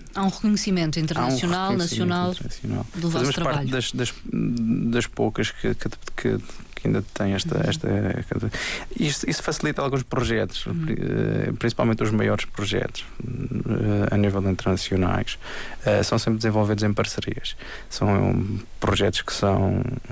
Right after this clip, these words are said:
Speaker 2: apresentados, eh, a vários doadores, podem ser a Comissão Europeia para os assuntos, eh, eh, ECO,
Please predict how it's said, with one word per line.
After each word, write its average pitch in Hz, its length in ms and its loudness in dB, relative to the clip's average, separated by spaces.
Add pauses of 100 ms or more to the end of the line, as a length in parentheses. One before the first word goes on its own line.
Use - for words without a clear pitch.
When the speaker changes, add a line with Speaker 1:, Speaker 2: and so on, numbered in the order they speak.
(160)
Speaker 2:
apresentados, 104 840 2 (760)
eh, 101 300 2
a - 40 2
vários 98 520 0
doadores, 101 680 0 (220)
podem 101 240 2
ser 98 260 0
a 101 60 2
Comissão 101 400 0
Europeia 104 560 0 (180)
para 98 100 0
os 95 80 0
assuntos, 98 440 -2
eh, - 640 -2 (500)
eh, 107 240 0
ECO, 117 300 -2